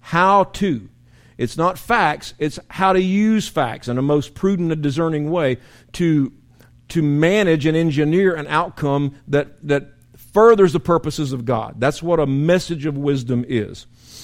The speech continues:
I'll give you some examples from the Bible. Noah's skill to build the ark. Uh, some people think that, that Noah made the ark out of gopher wood. There is no such thing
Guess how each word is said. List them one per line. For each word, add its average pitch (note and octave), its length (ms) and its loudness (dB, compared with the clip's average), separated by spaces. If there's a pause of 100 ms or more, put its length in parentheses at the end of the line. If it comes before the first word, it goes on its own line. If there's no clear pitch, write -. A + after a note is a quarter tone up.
(1000)
I'll C3+ 80 -2
give E3 160 4
you E3+ 60 2
some D#3+ 180 0
examples D3 500 0
from C#3 120 -2
the C3 60 -2
Bible. B2 320 -2
Noah's D#3+ 440 6
skill F3 360 0
to E3 60 -2
build E3+ 240 0
the E3+ 120 0
ark. E3+ 360 -4 (640)
Uh, C#3 280 -2 (260)
some G#3 240 -2
people F#3 180 0
think E3+ 280 -2
that, - 380 -4
that C#3+ 140 0
Noah D#3 580 4
made D#3 300 0
the D3 80 0
ark D3+ 320 0
out D3 220 -2
of C3+ 360 -4
gopher D3 360 2
wood. A2+ 400 -4 (340)
There E3+ 160 2
is D#3+ 160 2
no F3+ 140 0
such F3 320 -6
thing C3+ 420 -4